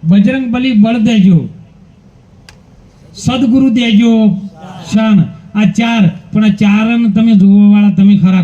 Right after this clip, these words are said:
ખોટા? હે? તમે હાચા કે મોય? તો તમે મોય ભેળા રહીને આરાધ કર્યો છે,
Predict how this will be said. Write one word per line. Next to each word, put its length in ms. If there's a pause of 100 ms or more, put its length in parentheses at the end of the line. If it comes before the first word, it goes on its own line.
ખોટા? 320 (1000)
હે? 240 (840)
તમે 180
હાચા 320
કે 100
મોય? 260 (300)
તો 100
તમે 240
મોય 180
ભેળા 420
રહીને 320
આરાધ 440
કર્યો 280
છે, 320